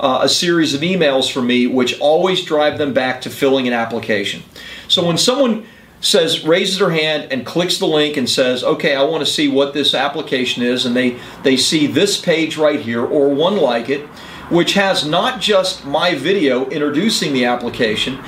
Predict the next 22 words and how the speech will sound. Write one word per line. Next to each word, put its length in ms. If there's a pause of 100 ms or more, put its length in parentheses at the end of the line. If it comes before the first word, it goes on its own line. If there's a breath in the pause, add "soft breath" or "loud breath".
(200 loud breath)
as 180
well 280
as 120
the 100
series 440
of 140
questions, 600 (320 loud breath)
it's 160
gonna 140
have 100
a 60
number 280
of 60
other 220
things 320
on 200
it 120 (320 loud breath)
to 200
warm 420
this 200
person 460
up 320